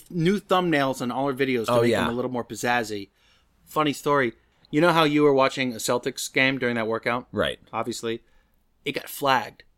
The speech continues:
Speaker 1: That video got flagged for content, uh, copyright infringement. Because the <laughs> audio of that broadcast is programmed into YouTube's supercomputer, and they
Speaker 2: Oh, and they
Speaker 1: they,
Speaker 2: can find
Speaker 1: they
Speaker 2: it.
Speaker 1: match audio and video, video infractions.
Speaker 2: And, and, yeah.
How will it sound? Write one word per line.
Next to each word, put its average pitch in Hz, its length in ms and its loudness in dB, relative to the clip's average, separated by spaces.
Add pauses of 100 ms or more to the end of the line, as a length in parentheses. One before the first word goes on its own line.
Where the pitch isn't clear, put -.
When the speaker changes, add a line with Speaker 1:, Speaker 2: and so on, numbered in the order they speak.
(220)
Speaker 1:
That 131 200 -4
video 139 240 2
got 120 160 -8
flagged 127 460 0
for 117 80 -10
content, 131 720 -4 (120)
uh, 110 200 -4
copyright 110 500 -4 (140)
infringement. 113 500 -12 (880)
Because 151 220 4
the 156 200 4
<laughs> - 20 -12
audio 165 360 6
of 127 100 -2
that 135 200 -4
broadcast 135 800 -2
is 127 140 -6
programmed 143 520 -2
into 135 180 -6
YouTube's 127 560 -6
supercomputer, 117 680 -8
and 123 100 -10
they 123 180 -4
Speaker 2:
Oh, 147 400 4
and 127 100 2
they 131 100 4
Speaker 1:
they, 135 60 2
Speaker 2:
can 117 120 0
find 127 240 0
Speaker 1:
they 143 60 4
Speaker 2:
it. - 20 6
Speaker 1:
match 147 260 2
audio 139 420 0
and 127 120 -2
video, 151 400 2 (100)
video 135 540 2
infractions. 120 580 -4
Speaker 2:
And, 131 260 -2
and, 127 340 0 (120)
yeah. 95 340 0